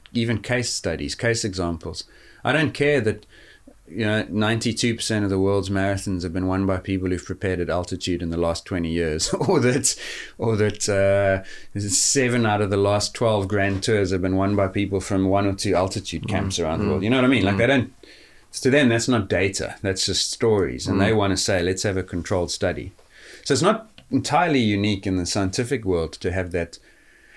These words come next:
Speaker 1: And again, I don't, I don't think Lundby is a skeptic. Um, although the use of the quotation marks around altitude training is weird, but may-, maybe he is. I don't know. Maybe he's just trying to dismiss it all.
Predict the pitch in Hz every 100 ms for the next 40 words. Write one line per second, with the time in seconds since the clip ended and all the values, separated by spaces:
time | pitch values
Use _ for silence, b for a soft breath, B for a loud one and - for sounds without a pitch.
0 | B B B _ 156 156 175 135 127 170
1 | - 139 160 175 - 170 151 117 120 123
2 | 117 107 95 95 - - 117 - - -
3 | - B B B 92 92 90 87 85 87
4 | b b _ _ _ _ _ - 117 113
5 | 117 113 123 127 127 110 110 98 120 117
6 | 113 104 92 90 95 90 85 92 95 104
7 | 98 - - 87 82 80 85 85 82 85
8 | 90 101 107 107 113 120 113 104 90 90
9 | 95 95 87 92 95 90 92 - 92 87
10 | 82 82 92 85 92 82 80